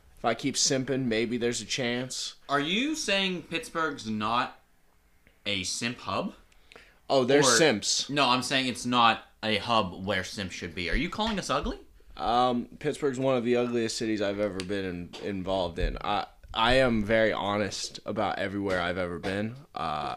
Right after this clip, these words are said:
Speaker 1: I am from Pittsburgh, Pennsylvania. Uh, very ugly city. I've moved on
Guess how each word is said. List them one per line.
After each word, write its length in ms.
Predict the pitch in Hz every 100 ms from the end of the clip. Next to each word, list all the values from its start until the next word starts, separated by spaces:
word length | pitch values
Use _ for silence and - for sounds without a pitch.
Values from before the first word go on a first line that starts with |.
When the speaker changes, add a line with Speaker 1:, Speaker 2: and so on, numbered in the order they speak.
| -
Speaker 1:
I 200 | 87 90
am 120 | 87
from 300 | - 95 87
Pittsburgh, 360 | 101 - 95
Pennsylvania. 760 | - 98 90 82 90 95 101 107 _ - - - - - - -
Uh, 340 | 78 76 64 -
very 380 | 104 101 92
ugly 320 | - 98 98 95
city. 420 | - 92 95 110 _ _
I've 320 | 60 76 82
moved 300 | 92 90 80 85
on 360 | 87 92 101